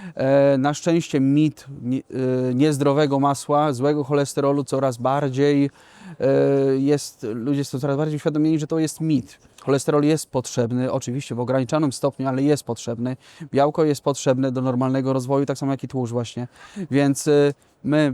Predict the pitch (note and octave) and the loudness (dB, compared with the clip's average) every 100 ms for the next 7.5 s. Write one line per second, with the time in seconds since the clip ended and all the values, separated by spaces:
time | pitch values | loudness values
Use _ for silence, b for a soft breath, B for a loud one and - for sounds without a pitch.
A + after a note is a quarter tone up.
0 | - A#2+ C3 C3+ C3+ B2+ B2 C3 C3+ B2 | -4 -4 0 2 0 -2 -4 -4 -2 -4
1 | - - A#2 C#3 C3+ C3 C3 B2+ B2+ C#3 | -8 -8 -2 0 0 -2 0 0 0 -2
2 | A#2+ B2+ D#3 - - C3 - C#3 C#3 C#3 | -2 0 0 -2 -6 -6 -4 -4 0 0
3 | C#3 C3+ C#3 - B2 B2+ B2+ B2+ - C3+ | 2 2 0 0 -2 -2 -2 -4 -2 0
4 | B2+ B2+ B2+ B2 - C#3+ C3 A#2 B2+ B2+ | 0 0 -2 -6 -4 0 2 2 2 2
5 | D3+ - B B C#3 C3 B2+ C#3 C#3 C3 | 0 -4 B B 0 0 2 2 4 4
6 | C3 B2+ - _ - B2+ C3+ C3+ - C#3 | 2 -2 -6 _ -6 -2 0 -2 0 0
7 | C3+ B2+ B2 C#3+ | 2 0 -2 -6